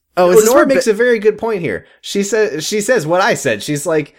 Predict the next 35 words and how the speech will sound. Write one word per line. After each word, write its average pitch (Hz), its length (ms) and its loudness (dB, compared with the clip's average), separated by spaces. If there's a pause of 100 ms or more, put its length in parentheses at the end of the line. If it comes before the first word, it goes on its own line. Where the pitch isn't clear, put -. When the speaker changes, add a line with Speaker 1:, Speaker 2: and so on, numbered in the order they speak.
(260)
Speaker 2:
"Oh, 160 80 -2
I 214 80 2
don't 247 140 -2
think 202 160 -4
you 165 60 -6
need 151 140 0
to 139 60 2
worry 143 180 2
about 123 180 0
telling 123 280 -4
Amy. 107 240 -4
She 175 160 -6
shouldn't 196 280 -2
really 170 180 0
be 151 120 -2
mad 160 160 0
about 113 180 -4
this, 107 140 -12
considering 139 460 -2
that 127 100 -6
she 151 160 -4
did 139 180 -2
the 127 100 -4
exact 123 360 -4
same 123 240 -6
thing." - 480 -8
<laughs> - 600 -20
Speaker 1:
Which, - 340 -2
it's 220 180 -2
so 294 200 0
weird 196 340 0
that 170 140 -2
Nora 160 340 2
has 151 340 -4
literally 151 540 -2